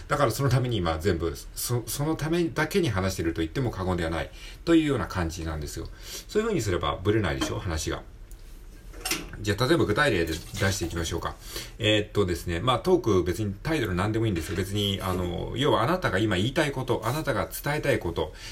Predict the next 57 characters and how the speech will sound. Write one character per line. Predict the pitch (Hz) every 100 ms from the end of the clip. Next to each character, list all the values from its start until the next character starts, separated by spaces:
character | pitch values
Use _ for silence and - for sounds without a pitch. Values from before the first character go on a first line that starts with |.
| -
え | 101 113
ー、 |
な | 156
ん |
か | 139
言 | 95
い | 110
た | 127
い |
な | 113
っ | 110
て |
思 | 92 95
う |
こ | 95
と | 92 170
を | 170
タ | - 139
イ | 147
ト | 101
ル | 90
で | 117 123 87
ま | 107
ず、 | 90 85 - - -
え | 82
ー、 |
一 | 80 - 113
行 | 85
に | 71 69
し | - 82
ま | 78
す。 | - - - - - - - -
う | 95
ん、 | 104
ま |
あ、 | 131
そ | 165
ん |
な | 160
大 | 180 180
層 | 98
な | 82
こ |
と | 80
じ | 82
ゃ | 78
な | 78
く |
て | -
も | 78
い |
い |
ん |
で | 69
す | 67
よ | 82
ね。 | 113